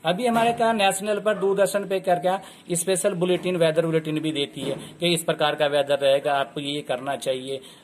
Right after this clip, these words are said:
और जैसे दूरदर्शन पर हमें कृषि दर्शन भी आता था, रेडियो पर भी आता था, तो उसके बारे में आपको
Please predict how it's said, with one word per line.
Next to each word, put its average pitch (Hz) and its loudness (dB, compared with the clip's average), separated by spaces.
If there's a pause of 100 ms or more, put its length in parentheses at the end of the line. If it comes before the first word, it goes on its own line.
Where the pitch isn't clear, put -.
(120)
और 143 2
जैसे 151 0
दूरदर्शन 151 -2
पर 151 -2
हमें 151 0
कृषि 160 -4
दर्शन 151 2
भी 156 2
आता 139 2
था, 135 -4 (260)
रेडियो 147 0
पर 156 2
भी 151 -2
आता 135 0
था, 135 -4 (160)
तो 165 -6
उसके 170 -2
बारे 180 4
में 185 0
आपको 175 0